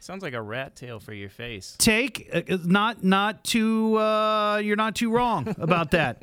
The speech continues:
Speaker 1: <laughs>
Speaker 2: This is basically, think of it this way. It's a strip of hair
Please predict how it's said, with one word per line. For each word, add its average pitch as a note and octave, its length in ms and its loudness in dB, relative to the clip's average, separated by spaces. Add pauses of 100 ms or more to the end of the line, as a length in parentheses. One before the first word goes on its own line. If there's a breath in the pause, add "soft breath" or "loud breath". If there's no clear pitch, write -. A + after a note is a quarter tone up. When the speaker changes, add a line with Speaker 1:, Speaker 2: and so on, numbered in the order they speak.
(140 loud breath)
Speaker 1:
<laughs> - 40 -20 (360 loud breath)
Speaker 2:
This A#3 280 2
is A3 180 2
basically, G3 840 0
think A3 340 -6
of C4+ 100 -4
it A#3 140 -4
this G#3 240 -4
way. C#3+ 420 0
It's E3 220 -4
a D#3+ 140 0
strip A#3 440 -2
of C4 140 -2
hair F#3+ 560 0